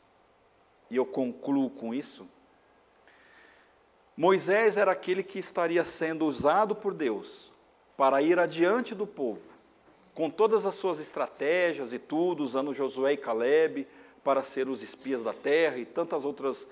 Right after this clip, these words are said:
passagens bonitas que nós temos nesse livro de Êxodo aqui. Mas nós, irmãos, como filhos de Deus, a Bíblia fala que nós devemos seguir Jesus, porque não é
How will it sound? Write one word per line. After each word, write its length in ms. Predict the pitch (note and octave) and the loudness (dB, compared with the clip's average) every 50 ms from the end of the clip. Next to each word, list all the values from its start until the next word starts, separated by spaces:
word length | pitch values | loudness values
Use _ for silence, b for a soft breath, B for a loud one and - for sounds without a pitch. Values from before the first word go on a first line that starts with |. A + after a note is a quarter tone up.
| B B B _ | B B B _
passagens 560 | C#3 B2 - - - C#3 C#3+ C3 C#3 C3+ B2 | -4 -4 -2 0 2 2 2 2 0 -4 -6
bonitas 560 | A2+ A#2 C3+ C3 C#3+ G3 B3+ E3 E3 D#3 - | -4 -2 -2 0 0 -2 -2 -2 -4 -8 -8
que 80 | - C#3 | -8 -8
nós 160 | C3 B2 - | -8 -8 -8
temos 300 | - C#3+ C3 B2 A#2 G#2+ | -8 -8 -6 -6 -8 -10
nesse 240 | A#2+ A2+ - - C3 | -12 -12 -10 -10 -8
livro 260 | A2+ A#2 A#2+ A2+ A#2 | -8 -8 -8 -8 -10
de 140 | G2+ G#2+ A2 | -10 -10 -10
Êxodo 440 | G#2+ A2 A2 A#2 B2+ B2+ - A2+ | -8 -6 -6 -6 -6 -8 -8 -10
aqui. 380 | A2 G2 - - A2+ A2+ C3+ - - b b b b b b b b b b b b b b b b b b b _ _ _ | -10 -10 -10 -12 -12 -12 -12 -12 -16 b b b b b b b b b b b b b b b b b b b _ _ _
Mas 300 | - D#3+ F#3+ G3+ F#3+ F3+ | 0 2 4 4 4 2
nós, 320 | G#3 A3+ B3 C4+ A#3 F3 | 2 2 4 4 4 4
irmãos, 260 | G3 E3+ D#3+ - - | 2 0 0 0 -2
como 280 | - - F#3+ F#3 G#3+ G3+ | -2 -2 -4 -2 -2 -2
filhos 560 | - - - - G#3+ B3 C4+ C4 B3 G#3 - | -4 -4 -8 -6 -4 -2 0 0 0 -2 -2
de 80 | D#3+ D3 | -4 -6
Deus, 600 | A#2 A#2 A2 F#2+ F2+ - - - - - - - _ _ _ _ _ _ _ _ _ _ _ _ _ _ _ _ _ _ _ _ - | -4 -4 -4 -4 -4 -8 -14 -18 -18 -20 -20 -20 _ _ _ _ _ _ _ _ _ _ _ _ _ _ _ _ _ _ _ _ -4
a 80 | C3+ | -2
Bíblia 280 | C3+ C#3 G#3+ G3 G#3 G3+ | 0 0 2 2 2 2
fala 260 | G#3 - G#3 G#3+ G#3+ | 4 4 4 4 2
que 80 | - F#3+ | 0 0
nós 160 | G3+ G#3 F#3 | -2 -2 2
devemos 680 | E3+ F#3+ E3+ F#3 G3 G3+ G#3 G#3 G3 - - - - - - | 2 2 4 4 2 0 -2 -4 -6 -8 -10 -12 -14 -18 -12
seguir 580 | - - - - A#3 A3+ F#3+ E3 - A#3 C4 B3+ | -6 -4 0 2 2 2 2 0 -2 -2 0 2
Jesus, 420 | F#3+ G#3 F#3+ D3+ C3 C3 B2 - | 4 4 4 4 2 -4 -6 -8
porque 560 | - - F3 E3 E3 - F#3+ G3+ G#3 G#3 G#3 B B B B B B B B _ | -8 -8 -8 -8 -4 0 4 4 4 4 2 B B B B B B B B _
não 280 | - D#3+ F#3+ A3 A3 A3 | -4 0 2 4 6 6
é 440 | A3 A#3+ C4 C4 B3+ G#3+ - - | 6 6 4 4 4 2 0 -2